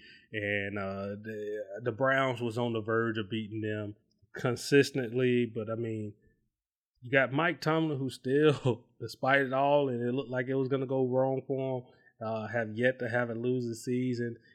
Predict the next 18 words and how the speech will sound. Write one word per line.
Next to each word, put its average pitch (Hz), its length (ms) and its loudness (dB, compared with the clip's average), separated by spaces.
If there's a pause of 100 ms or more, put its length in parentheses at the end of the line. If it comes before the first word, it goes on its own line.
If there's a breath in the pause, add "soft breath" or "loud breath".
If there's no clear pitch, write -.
(120)
He's 110 180 -4
a 101 160 -2
real 117 640 2 (300)
good 127 260 -4
coach, 120 460 -4
and 104 220 -10
I 107 180 -4
just 110 220 -10
think, 113 240 -10
like, 110 160 -4
he 123 140 -6
can 120 140 -6
have 110 160 -2
that 107 200 -4
team 120 240 -4
prepared 113 480 -2
for 110 80 -10
anything. 113 720 -2